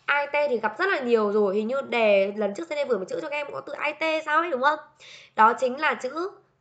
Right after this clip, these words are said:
tương thủ, tương thủ, và đó là Ichiban nha.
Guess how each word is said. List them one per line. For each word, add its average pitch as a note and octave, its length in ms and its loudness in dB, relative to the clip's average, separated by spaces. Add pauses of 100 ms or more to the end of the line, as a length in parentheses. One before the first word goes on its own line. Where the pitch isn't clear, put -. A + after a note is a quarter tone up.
(180)
tương F4 320 4 (500)
thủ, F#3+ 500 2 (280)
tương E4 280 -2 (280)
thủ, F#3+ 420 0
và G3+ 140 -4
đó G3 180 -2
là A#3 340 -2 (560)
Ichiban A#3+ 440 2 (440)
nha. A#3 300 -2